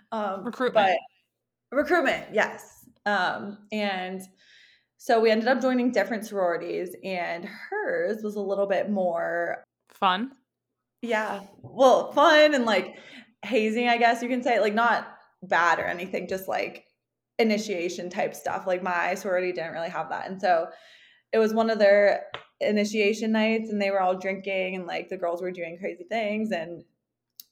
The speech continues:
Speaker 1: whatever. I was, like, at home in bed 'cause I was, like, a little lump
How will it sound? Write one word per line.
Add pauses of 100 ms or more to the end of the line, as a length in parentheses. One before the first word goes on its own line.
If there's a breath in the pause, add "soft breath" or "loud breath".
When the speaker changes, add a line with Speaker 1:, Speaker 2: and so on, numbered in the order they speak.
Speaker 1:
whatever.
I
was,
like,
at
home
in
bed
'cause
I
was,
like,
a
little
lump